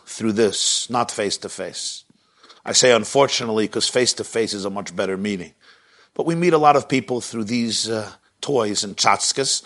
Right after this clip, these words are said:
and we also meet people face to face. You'll never know how people are struggling. They say the definition of a nudnik is you ask him, "How you doing?" and he actually tells you.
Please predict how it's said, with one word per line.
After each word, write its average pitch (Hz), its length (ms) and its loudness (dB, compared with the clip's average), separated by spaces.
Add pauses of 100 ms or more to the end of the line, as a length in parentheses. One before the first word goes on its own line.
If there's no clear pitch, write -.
(200)
and 135 80 -10
we 147 100 0
also 165 220 4
meet 143 220 -4
people 127 260 -6
face 113 300 -2
to 110 120 -10
face. - 540 -8 (880)
You'll 147 180 0
never 185 300 4
know 160 300 6
how 123 120 6
people 120 340 -2
are 107 80 0
struggling. 87 680 -4 (1500)
They 120 60 0
say 156 180 6
the 143 100 4
definition 135 560 2
of 117 120 -2
a 123 40 2
nudnik 117 540 0
is 113 600 -2 (1000)
you 120 120 -2
ask 127 360 2
him, 117 60 -4
"How 120 200 4
you 120 140 2
doing?" 117 440 -2
and 110 80 -6
he 110 80 0
actually 107 360 -2
tells 95 360 -6
you. 82 100 -18